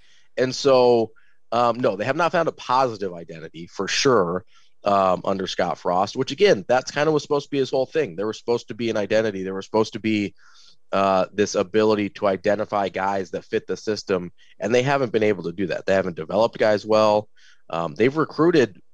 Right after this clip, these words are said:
for the most part, better than Iowa and Wisconsin. They pretty much always have. There's been a couple years over the last, like, decade where one or two, or one or both of those teams have out-recruited Nebraska.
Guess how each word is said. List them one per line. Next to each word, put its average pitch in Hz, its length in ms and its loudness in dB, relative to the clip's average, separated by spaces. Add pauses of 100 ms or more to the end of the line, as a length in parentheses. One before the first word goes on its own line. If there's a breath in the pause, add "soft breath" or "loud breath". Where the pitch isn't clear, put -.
(180)
for - 200 -2
the 127 100 0
most 120 460 0
part, 107 380 -2
better 127 240 0
than 117 160 -4
Iowa 117 340 0
and 110 100 -6
Wisconsin. 113 540 -6 (440)
They 110 140 -2
pretty 160 260 0
much 147 160 0
always 113 400 0
have. 98 280 -2
There's 92 140 -12
been 104 120 -8
a 82 120 -12
couple 135 300 0
years 120 340 2
over 98 120 2
the 101 60 2
last, 101 240 2
like, 90 140 -6 (100)
decade 92 500 -6 (420 soft breath)
where 98 200 4
one 101 360 4
or 101 100 2
two, 107 260 -2
or 104 180 2
one 107 200 2
or 104 80 2
both 95 240 0
of 95 60 -6
those 92 140 -4
teams 95 280 -6
have 87 120 -2
out-recruited 92 500 -2
Nebraska. 95 600 -2